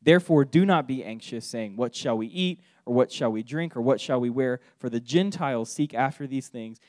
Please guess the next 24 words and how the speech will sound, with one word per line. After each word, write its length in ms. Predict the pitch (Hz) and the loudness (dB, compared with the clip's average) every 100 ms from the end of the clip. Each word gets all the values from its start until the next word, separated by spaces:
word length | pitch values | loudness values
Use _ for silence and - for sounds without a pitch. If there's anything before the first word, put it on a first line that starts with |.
| _ | _
and 120 | 113 120 | -10 -6
your 100 | 117 | 0
heavenly 380 | 156 160 165 | 0 0 -2
Father 360 | 151 147 135 127 | -2 0 0 -2
knows 640 | 139 214 175 135 120 117 _ _ - | 0 2 4 4 0 -4 _ _ -16
that 120 | 131 | -10
you 140 | 123 | -8
need 260 | 127 139 143 | -2 0 0
them 140 | 120 | -4
all. 260 | 107 82 - _ _ _ | -6 -8 -14 _ _ _
But 260 | - 131 - | 4 4 4
seek 340 | - 185 185 | 0 0 0
first 540 | - - 156 113 92 - | -2 4 6 6 0 -10
the 80 | 113 | -10
kingdom 320 | - 151 170 | -6 -2 0
of 120 | 165 | 2
God 220 | 151 143 | 4 4
and 100 | 147 | 2
his 180 | 156 143 | -2 4
righteousness, 640 | 131 110 113 - 113 107 - _ | 6 6 0 -12 -10 -10 -14 _
and 160 | - 120 - | -8 -8 4
all 340 | 143 175 185 | 8 10 8
these 320 | 175 175 160 | 6 0 0
things 460 | - 175 131 110 113 | -2 -2 -2 -8 -16